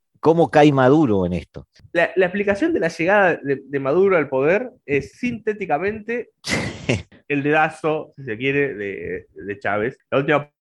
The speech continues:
Speaker 2: pública de Chávez, antes de volver a viajar a La Habana, cuando ya estaba
Speaker 1: Sí.
Speaker 2: gravemente enfermo de cáncer, él marca que ante su incapacidad momentánea o permanente, eh, el pueblo venezolano,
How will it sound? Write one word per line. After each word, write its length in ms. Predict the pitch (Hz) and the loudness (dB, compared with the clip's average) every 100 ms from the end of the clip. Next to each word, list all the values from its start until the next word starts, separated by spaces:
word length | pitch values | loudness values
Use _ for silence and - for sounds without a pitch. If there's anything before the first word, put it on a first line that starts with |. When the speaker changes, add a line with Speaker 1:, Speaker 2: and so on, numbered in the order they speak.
| _ - | _ -4
Speaker 2:
pública 340 | 165 165 147 | -2 0 0
de 80 | 139 | -2
Chávez, 360 | 160 175 147 143 | 0 0 0 -2
antes 180 | 147 151 | -4 -4
de 80 | |
volver 320 | 135 127 147 143 | -6 -4 -2 -2
a 40 | |
viajar 240 | 127 143 | -2 -4
a 40 | 139 | -2
La 80 | 135 | 0
Habana, 300 | 156 147 113 | -2 -2 -8
cuando 180 | 107 | -12
ya 80 | - | -18
estaba 400 | - 123 113 107 _ | -6 -2 -2 -4 _
Speaker 1:
Sí. 60 | 151 | -2
Speaker 2:
gravemente 480 | 135 131 139 139 | 2 2 0 -4
enfermo 340 | 123 117 135 131 | -6 -6 -4 -2
de 80 | 131 | 0
cáncer, 480 | 151 170 190 226 - _ | 0 -2 -2 -4 -8 _
él 160 | 147 151 | -2 0
marca 460 | 165 185 196 185 | 2 2 0 -2
que 340 | 185 190 202 - | 0 0 -2 -6
ante 1000 | 123 131 127 _ 127 120 120 120 113 113 | -8 -8 -10 _ -4 -2 -2 -2 -4 -6
su 80 | - | -8
incapacidad 880 | 131 123 123 117 143 165 180 175 - _ _ | -4 -2 -2 -2 2 4 2 0 -6 _ _
momentánea 440 | 139 131 135 165 156 | -10 -8 -6 -4 -2
o 40 | |
permanente, 800 | 151 151 175 196 196 226 240 - | -2 -2 0 -2 -2 -2 -2 -4
eh, 580 | 123 113 107 101 107 - | -6 -6 -4 -6 -8 -6
el 160 | 131 135 | -6 0
pueblo 300 | 175 175 151 | 2 4 4
venezolano, 680 | 143 135 165 180 165 185 | 2 0 2 2 2 -4